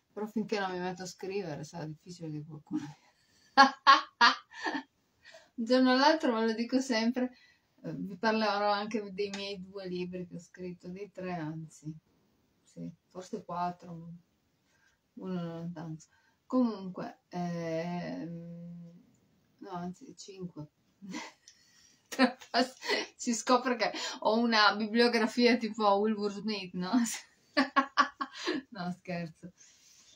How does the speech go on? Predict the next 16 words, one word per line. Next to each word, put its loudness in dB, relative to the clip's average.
Ehm, -8
cioè, -14
sarebbe -8
anche -10
il -10
mio -10
sogno -10
pubblicare -16
per -16
la -10
Newton -10
Compton. -14
Sono, -4
è -12
una, -8
<clears throat> 0